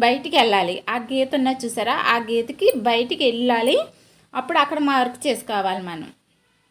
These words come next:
అలాగైతే మనకి గూళ్ళు జారకుండా ఉంటుంది. ఇలాగ మనం ఓ లైన్ అనేది గీసేసుకుని, చూడండి ఎంత వచ్చిందో చూపిస్తాను. ఆరు ఇంచులు అయితే వచ్చింది, మనకి ఆరు పావు ఇంచులు అయితే వస్తది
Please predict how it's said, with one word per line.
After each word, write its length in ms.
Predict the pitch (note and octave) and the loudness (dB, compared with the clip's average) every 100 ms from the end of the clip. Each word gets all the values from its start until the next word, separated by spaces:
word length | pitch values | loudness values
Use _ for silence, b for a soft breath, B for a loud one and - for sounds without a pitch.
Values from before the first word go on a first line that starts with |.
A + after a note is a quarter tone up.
| _ _ _ - | _ _ _ -10
అలాగైతే 480 | A3+ B3 C4+ A#3+ B3 D4 | -6 -4 -4 -6 -4 -4
మనకి 220 | C4+ C4 | -4 -2
గూళ్ళు 200 | A#3 A#3 A3+ | 0 0 0
జారకుండా 520 | G#3 G3+ G#3 A3 A3+ A3+ | 0 0 -4 -6 -6 -6
ఉంటుంది. 400 | G3 G#3 G#3 C#4+ C#5 b b b b A3+ | -6 -6 -4 -4 -6 b b b b -8
ఇలాగ 220 | A#3 C#4+ C#5 C#4+ | -6 -4 -6 -6
మనం 200 | A3 C#4 C#5+ - _ _ _ _ _ _ | -4 -6 -8 -16 _ _ _ _ _ _
ఓ 140 | B3 B3 | -8 -4
లైన్ 220 | A#3 A3+ A3+ | -4 -4 -6
అనేది 220 | A#3 A#3 | -8 -6
గీసేసుకుని, 680 | A3+ G#3 A3+ G#3 - A#3 C4+ E5 - _ _ _ _ _ _ - | -6 -4 -4 -6 -8 -8 -6 -8 -12 _ _ _ _ _ _ -10
చూడండి 380 | C4+ C4+ C4+ D4 G#4+ A#4 - A#3+ | -6 -4 -4 -4 -6 -10 -8 -4
ఎంత 140 | B3 B3 | -2 -4
వచ్చిందో 340 | A#3+ B3 A#3 B3+ | -4 -4 -2 -2
చూపిస్తాను. 440 | B3+ A3+ A3 G3+ G#3+ A#3+ | -4 -6 -8 -8 -4 0
ఆరు 180 | A#3+ A3+ | 0 0
ఇంచులు 280 | G#3+ B3+ A#3 | -2 -2 0
అయితే 160 | G3+ B3 A3+ | 0 -2 -2
వచ్చింది, 460 | G3+ A#3 F#3+ G#3 B4+ - B B B | -4 -8 -6 -4 -4 -6 B B B
మనకి 240 | B3+ C#4 C#4+ A3+ | -6 -6 -4 -4
ఆరు 220 | A3 A3+ G#3+ | -4 -6 -4
పావు 180 | G#3 G3+ | -4 -6
ఇంచులు 240 | F#3+ F#3 | -8 -6
అయితే 180 | E3+ F3+ E4+ | -6 -4 -4
వస్తది 480 | G#3 - F#3 F3 | -4 -6 -10 -6